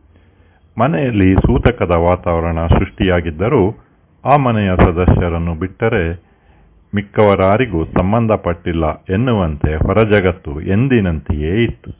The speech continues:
"ಸೀತಾ, ನಿನಗೆ ಜ್ಞಾಪಕ ಇದೆಯಾ? ಈ ಮರ ಇನ್ನೂ ಚಿಕ್ಕದಿರುವಾಗ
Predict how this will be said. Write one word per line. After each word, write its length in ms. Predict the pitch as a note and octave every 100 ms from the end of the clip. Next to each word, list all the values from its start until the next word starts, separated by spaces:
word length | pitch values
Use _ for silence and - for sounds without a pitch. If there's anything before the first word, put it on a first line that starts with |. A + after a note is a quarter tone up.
| _ _ _ _ _ _ _ -
"ಸೀತಾ, 360 | A#2+ A#2+ F2+ G#2+ G3 - _ _ _
ನಿನಗೆ 240 | F#2+ F2+ D#2+
ಜ್ಞಾಪಕ 360 | E2 F#2+ -
ಇದೆಯಾ? 420 | B2 A#2 E2 D#2+ D#2+ - _ _ _ -
ಈ 80 | G2+
ಮರ 240 | F#2 F#2 F#2+ G2 -
ಇನ್ನೂ 220 | G2+ G2+
ಚಿಕ್ಕದಿರುವಾಗ 840 | G2+ - - G#2+ F2+ F2 F2 A2